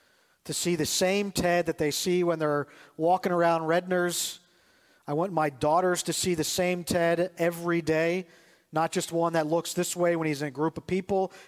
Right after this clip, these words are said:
and one that looks a different way at home. I want my wife to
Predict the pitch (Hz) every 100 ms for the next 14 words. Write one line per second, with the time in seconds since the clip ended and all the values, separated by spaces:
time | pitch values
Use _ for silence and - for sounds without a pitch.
0 | - 151 151 160 165 170 151 156 - 156
1 | 151 - 185 165 160 160 135 160 180 196
2 | 202 - - 147 165 156 143 139 160 185
3 | - - 156